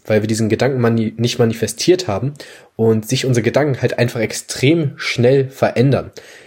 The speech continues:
Wir können extrem schnell zwischen verschiedenen Themen switchen. Und das ist halt der große Vorteil, den der Mensch hat, aber auch gleichzeitig der große Nachteil, weil dadurch oftmals die Klarheit fehlt.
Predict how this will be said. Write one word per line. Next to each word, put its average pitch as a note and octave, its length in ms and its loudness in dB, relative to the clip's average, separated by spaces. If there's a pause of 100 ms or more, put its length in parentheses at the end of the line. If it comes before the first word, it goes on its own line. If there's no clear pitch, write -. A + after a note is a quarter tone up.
(140)
Wir A#2 260 2
können A#2+ 280 0
extrem D3+ 640 -2
schnell D3 320 2
zwischen - 260 -8
verschiedenen B2 460 -4
Themen E3+ 280 0
switchen. - 500 -2 (320)
Und A2 80 0
das C3 100 4
ist - 60 -2
halt C3+ 140 2
der B2+ 80 2
große C#3+ 280 0
Vorteil, C#3 440 0
den A#2 180 0
der A2+ 100 2
Mensch A2 240 0
hat, C#3 200 0
aber G2+ 200 -4
auch A2+ 140 -2
gleichzeitig B2 500 0
der A2 140 -4
große A#2 300 -4
Nachteil, A2+ 440 -2 (380)
weil A#2 140 4
dadurch C3 380 2
oftmals B2+ 440 -2
die G#2+ 140 -8
Klarheit C#3 520 0
fehlt. - 360 -2